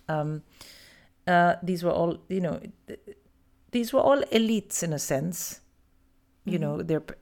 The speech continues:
Speaker 1: our parents were educated, they were professionals. So it's not like we were small town anymore. So we had access to Western fashion ideas. People had Vogue. I didn't have the money or the means to follow those trends.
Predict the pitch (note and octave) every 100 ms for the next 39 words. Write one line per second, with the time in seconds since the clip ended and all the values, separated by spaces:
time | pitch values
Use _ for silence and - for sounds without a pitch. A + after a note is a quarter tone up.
0 | - - D#3+ - D#3+ D#3 - F3 E3 F3+
1 | F3+ D#3+ D#3+ C#3+ - F3 F3 - D#3+ D#3
2 | G3+ F#3+ G#3+ G#3+ - F3+ F3 F3 D#3+ D#3+
3 | D3 - - - F#3+ D#3 - C#3 C#3 C#3
4 | - - - D#3+ D3+ C#3+ C#3+ D3 - -
5 | - - - G#3 A3 C#4 A3+ E3 - -
6 | - F3 D#3+ D3+ - D#3 - - - -
7 | - D#3 D#3 E3 D3+ D3 D#3+ D#3 D3+ D#3+
8 | D#3+ D#3 D3 - D3+ D3 - - - -
9 | A#3 G4 D#4 G#3+ G3+ F#3+ F#3+ F#3 D#3+ D#3
10 | D#3 E3 D#3+ - C#3+ - _ _ _ _
11 | _ _ _ - - F3+ A3 D#3+ - -
12 | - F#3+ F3+ -